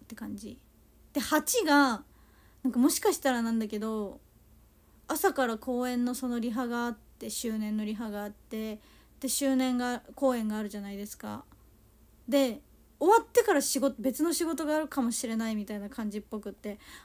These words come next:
「おっと」みたいな感じなので、ちょっと、できるタイミングで、ゲリラで配信するんで、ゲリラで配信するんで、ゴリラで見てください。よろしくお願いします。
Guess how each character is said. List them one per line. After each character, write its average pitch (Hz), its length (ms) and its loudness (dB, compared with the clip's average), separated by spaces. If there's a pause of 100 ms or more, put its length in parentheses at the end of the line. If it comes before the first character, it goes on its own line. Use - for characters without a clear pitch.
(120)
「お 359 200 -2
っ 403 80 -10
と」 233 320 -4 (120)
み 208 140 -8
た 202 80 -14
い 202 40 -10
な 208 80 -10
感 214 180 -6
じ 214 80 -6
な 220 120 -6
の 208 100 -6
で、 214 300 -8 (320)
ち - 120 -12
ょ - 20 -16
っ - 40 -20
と、 - 180 -12 (600)
で 277 120 0
き 339 120 0
る 302 120 0
タ 269 140 0
イ 269 40 4
ミ 262 140 4
ン 254 80 4
グ 262 80 0
で、 247 200 -4 (280)
ゲ 254 220 2
リ 262 100 2
ラ 226 120 -4
で 202 160 -10
配 233 240 -8
信 226 220 -4
す 220 160 -8
る 208 100 -6
ん 202 80 -6
で、 196 140 -14 (1080)
ゲ 277 120 0
リ 339 120 2
ラ 277 100 4
で 233 80 0
配 240 200 -4
信 233 240 -4
す 226 120 -4
る 233 80 -2
ん 226 80 0
で、 202 240 -8 (100)
ゴ 269 140 2
リ 294 100 2
ラ 240 120 -2
で 208 100 -6
見 202 140 -6
て 202 100 -8
く 185 120 -14
だ 196 120 -14
さ 202 160 -14
い。 190 80 -12
よ 175 100 -14
ろ 196 60 -14
し 208 120 -14
く - 100 -20
お - 20 -14
願 - 80 -14
い 220 220 -16
し - 200 -20
ま - 80 -20
す。 - 220 -20